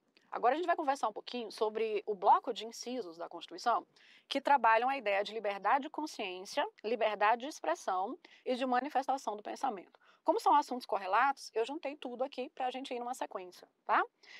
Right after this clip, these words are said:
Então, o inciso quatro do artigo quinto, vocês devem marcar também no texto constitucional, diz assim: "É livre a manifestação do pensamento, sendo vedado o anonimato",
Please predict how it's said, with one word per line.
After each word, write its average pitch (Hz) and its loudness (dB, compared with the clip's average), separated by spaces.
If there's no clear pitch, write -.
Então, 311 4
o 453 2
inciso 330 -4
quatro 269 2
do 202 2
artigo 208 -2
quinto, 285 -6
vocês 240 -2
devem 233 2
marcar 247 0
também 196 -8
no 190 -12
texto - -12
constitucional, 226 -2
diz 285 -4
assim: 208 -6
"É 269 4
livre 294 2
a 262 4
manifestação 247 -2
do 220 -6
pensamento, 196 -4
sendo 233 -2
vedado 233 4
o 254 4
anonimato", 220 0